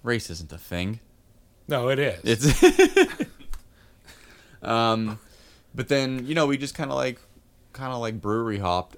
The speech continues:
Speaker 1: Um, there was one funny thing.
Speaker 2: Just
Speaker 1: That
Speaker 2: one. Nothing else was funny.
Speaker 1: One thing in particular, uh, that was really funny. So there was an Aston Martin.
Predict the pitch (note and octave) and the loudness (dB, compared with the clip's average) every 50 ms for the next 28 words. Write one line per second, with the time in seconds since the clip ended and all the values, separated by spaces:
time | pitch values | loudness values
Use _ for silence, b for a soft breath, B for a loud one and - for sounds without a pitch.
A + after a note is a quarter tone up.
0 | - - G#2+ G#2+ G2+ G2 G2 G2+ G2+ A#2+ A#2 A#2 A2 A#2 A#2 A2 G#2+ G#2+ G#2+ A#2+ | -2 2 2 4 4 2 0 -2 0 2 2 2 2 2 0 0 -2 0 2 2
1 | B2+ C3 C3 - - A2+ G2+ F#2+ F#2 F2+ - F#2 E2+ E2+ E2+ D#2 - - _ _ | 2 2 0 -2 -2 -2 0 -2 -4 -4 -6 -6 -6 -6 -6 -8 -12 -14 _ _
2 | _ b b b b b b - - D3 C#3+ - - C#3 B2+ A#2 G2+ F2 E2+ - | _ b b b b b b -8 -2 0 0 0 0 -2 -4 -4 -6 -8 -12 -16
3 | _ - C#3+ D3 C#3+ C3+ - C#3+ B2+ B2 A#2+ A2 - B2 G#2+ - - A2+ G2+ F#2 | _ -4 0 2 2 2 2 0 0 0 -2 -2 -2 -6 -6 -6 -6 -8 -8 -8
4 | F2 D#2+ - - - - - - A2 B2 C#3+ D3+ D3 C#3 C#3+ C3+ C3 A#2+ G#2 A2+ | -12 -16 -18 -20 -20 -20 -4 2 4 6 6 4 4 2 2 2 0 0 0 -2
5 | G2+ B2 B2+ A#2+ - A#2 G2 F#2 F2+ F2 F2+ G2 - _ _ _ _ - F#2 F2 | 0 0 0 0 2 0 0 2 0 -2 -2 -6 -10 _ _ _ _ 0 2 2
6 | F2 F#2 F#2+ G2+ A2+ A2+ G2+ G2+ G#2 A2 G#2 F#2+ G2 G2+ - - G2 F2+ F2+ F#2 | 4 4 4 6 6 6 4 4 2 0 -2 -2 -4 -4 -4 -4 -4 -2 -4 -6
7 | - A#2 A2 A#2+ A#2 A#2 A2+ A2+ A2 G#2+ A2 A#2+ B2+ C3 - - G#2+ G2 F#2+ F#2+ | -4 -2 0 2 2 2 0 0 0 0 0 0 0 -2 -4 -4 -4 -2 0 0
8 | F#2+ F#2 E2+ D2 D#2 D#2 D#2+ F#2 | 0 0 -2 -4 -6 -8 -10 -10